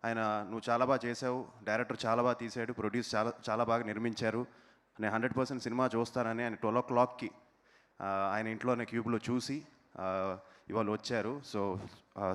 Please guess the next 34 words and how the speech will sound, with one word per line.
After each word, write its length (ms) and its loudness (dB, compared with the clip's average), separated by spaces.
special 300 0
thanks 320 0
to 60 2
అరవింద్ 340 2
గారు 260 0
for 100 0
coming 300 0
and, 340 -2
ఆ, 100 -2
ha-, 120 -4
ఆ, 500 0
gracing 380 -2
this 160 0
occasion 440 -2
and 240 -6
మమ్మల్ని 320 0
అందరినీ 240 -2
బ్లెస్ 340 -2
చేశారు. 380 0
And 120 -8
thank 340 0
you 100 2
so 120 6
much, 220 0
sir, 140 0
for 120 -2
coming. 240 0
So, 480 6
అలాగే, 600 6
ఆ, 580 4
ఈ, 360 2
ఈ 160 4
సినిమా 340 4
జర్నీ 520 4